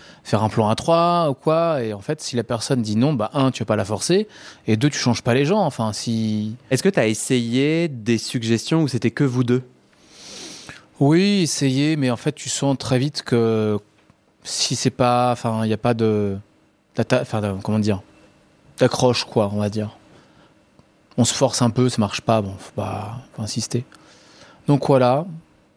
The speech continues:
Speaker 1: En gros, moi, la solution que, enfin, le constat que j'ai fait à la fin, c'est en gros, je pense que les couples qui marchent, c'est les couples ouverts.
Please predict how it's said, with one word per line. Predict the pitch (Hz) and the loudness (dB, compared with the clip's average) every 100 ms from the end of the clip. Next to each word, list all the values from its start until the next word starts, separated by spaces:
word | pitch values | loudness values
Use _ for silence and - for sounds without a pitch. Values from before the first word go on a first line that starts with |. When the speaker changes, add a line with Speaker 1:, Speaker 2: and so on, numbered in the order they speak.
| _ _ | _ _
Speaker 1:
En | 127 | 0
gros, | 120 135 | 2 2
moi, | 151 151 151 | 4 2 2
la | 135 | 0
solution | 117 156 - 151 143 | 0 -4 0 -2 0
que, | 127 120 117 113 _ - _ _ _ | 2 2 2 -2 _ -20 _ _ _
enfin, | - 120 | 2 2
le | 120 | 2
constat | 160 - 175 | 0 0 0
que | 139 | 2
j'ai | 139 135 131 123 120 | 2 4 2 2 0
fait | 110 - | -2 0
à | 156 | 0
la | 120 | 0
fin, | - 170 175 | -2 -6 -4
c'est | 127 | -2
en | 120 | 0
gros, | 117 135 180 202 _ | 2 2 2 -4 _
je | - | -6
pense | 165 - | -4 2
que | 123 | 2
les | 120 | 2
couples | 131 | -2
qui | - 135 | 0 2
marchent, | 143 - | 2 0
c'est | 110 | -2
les | |
couples | - 120 123 | 0 0 2
ouverts. | 113 120 | 2 2